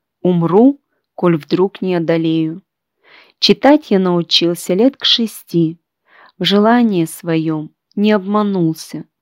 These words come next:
Но снова я смертельно загрустил. Баян услышал, мир перевернулся. Там, где баян, в дым брошусь и в огонь. Жизнь без него теперь не представляю.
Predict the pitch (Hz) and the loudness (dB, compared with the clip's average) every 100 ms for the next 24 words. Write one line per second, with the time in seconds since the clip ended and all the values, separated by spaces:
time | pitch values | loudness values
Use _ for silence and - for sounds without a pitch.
0 | _ _ - - - 202 208 - 202 214 | _ _ -20 -12 -2 0 0 -2 0 2
1 | 202 175 175 170 - 185 175 _ 185 175 | 2 2 2 0 -4 -8 -8 _ -2 0
2 | 160 160 175 160 180 185 - - 190 170 | 0 -2 -6 -4 -6 -8 -12 -4 -2 -2
3 | - _ _ _ _ _ 180 202 220 240 | -6 _ _ _ _ _ 0 2 4 2
4 | 226 180 - 170 165 160 - - - _ | 2 -2 -4 -4 -2 0 -2 -6 -16 _
5 | _ _ 226 226 202 165 - 170 165 170 | _ _ 2 4 4 2 -2 -2 -2 -2
6 | 170 170 156 151 - 151 _ _ _ _ | -4 -4 -6 -10 -14 -16 _ _ _ _
7 | _ _ _ - 190 190 160 170 160 156 | _ _ _ -2 0 2 0 -2 0 0
8 | 156 175 226 247 240 _ _ _ - 165 | 0 0 0 -2 -6 _ _ _ -14 -12
9 | 156 220 226 190 165 170 170 - 151 156 | 0 4 6 4 4 2 0 -4 -8 -12
10 | _ _ - 202 190 196 175 175 165 165 | _ _ -2 0 2 0 2 2 2 -2
11 | - _ _ - - - - 180 233 233 | -10 _ _ -20 -20 -14 -2 2 4 4
12 | 190 190 196 180 196 196 190 190 - 175 | 2 -2 -4 -6 -4 -2 -2 -2 -4 -8
13 | 190 185 170 180 240 240 240 226 - - | -4 -2 -2 0 0 0 -6 -10 -10 -2
14 | 208 196 190 185 175 165 160 | -2 0 0 0 0 0 -4